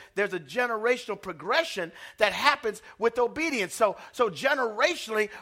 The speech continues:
what are we doing with obedience? Proverbs four says this, "Hear, O sons, a father's instruction, be attentive." He says, "For I give you good insights.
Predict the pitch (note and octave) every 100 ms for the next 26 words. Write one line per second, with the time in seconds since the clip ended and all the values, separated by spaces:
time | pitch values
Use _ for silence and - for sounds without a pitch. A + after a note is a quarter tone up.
0 | - C4+ D#4 C4 A3+ D3 C#4 C#4 A3+ G#3+
1 | A3 A3+ G3+ B3 D4+ A3+ C#3 G#2 - -
2 | - _ _ _ _ _ _ _ _ -
3 | A3+ A3 G#3+ - B3 A#3 G#3 F#3+ - _
4 | - - G#3 F#3 A3 F3 B3 A#3+ G#3 -
5 | A#3 G#3 E3 - - G3+ - A3 G3+ G3
6 | - A#3 G3+ F#3+ G#3 G3 - B3+ - A#3
7 | - - - - _ _ A3+ A#3+ A3+ A#3
8 | G#3+ F3 B3+ A#3 F3+ A#3+ B3 B3 A#3 F#3